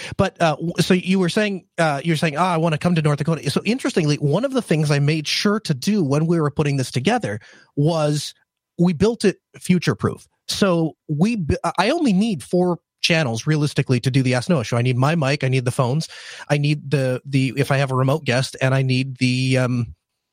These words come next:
uh, the music bed stuff. And, but, but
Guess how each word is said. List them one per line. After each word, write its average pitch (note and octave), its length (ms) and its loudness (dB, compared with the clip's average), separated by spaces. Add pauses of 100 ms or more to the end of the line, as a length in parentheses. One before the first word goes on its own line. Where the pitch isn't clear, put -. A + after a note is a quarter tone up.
(340)
uh, B2+ 320 2
the B2 180 0
music E3 360 0
bed A2 280 -4
stuff. - 280 -2 (580)
And, F#3 280 2
but, G3+ 320 0
but G3 420 0